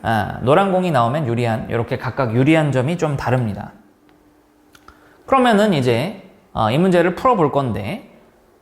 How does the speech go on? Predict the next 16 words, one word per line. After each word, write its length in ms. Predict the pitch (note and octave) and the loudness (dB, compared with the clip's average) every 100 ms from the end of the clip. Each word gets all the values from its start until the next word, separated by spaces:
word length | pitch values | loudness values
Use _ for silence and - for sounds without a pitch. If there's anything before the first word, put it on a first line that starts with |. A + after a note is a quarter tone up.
| - | 2
얻은 340 | C#3 F#3 C4 | 4 4 2
점수의 540 | - D#3 F3+ G3+ A3 G#3+ | 2 0 0 0 0 2
합이 220 | G#3 G#3 | 0 -2
처음으로 480 | - C4+ C4 B3+ G#3 | 0 0 0 0 0
이십사 400 | C#3+ - D3 D3 | -2 -2 0 2
점이, 640 | F3 F3+ G#3+ C#4 - - - | 0 0 -4 -6 -12 -20 -4
어, 240 | A#2+ A2+ | -2 0
이긴대야. 500 | - A3 A#3 B2+ G2 - - - _ _ _ _ _ _ _ _ _ _ _ | -2 -2 -2 -2 -6 -12 -20 -20 _ _ _ _ _ _ _ _ _ _ _
이상의 320 | E3 A3 A3+ | 0 2 2
사람이 320 | G#3+ G3 G3+ | 2 2 2
나오면 380 | D3 A#2+ C#3+ F3+ | 4 4 4 0
시행을 340 | F3 G3+ G3+ | 0 -2 0
멈춘다. 540 | F3 A2 A2+ C3+ G#2 G2+ | 0 0 -2 -4 -4 -2
게임 240 | G#3 F#3+ | -2 -2
끝나요. 420 | G3 A3 D3 G#2+ D#3+ | -2 0 0 0 -2
근데 440 | C#3+ A3+ C4 - | 0 0 -2 -14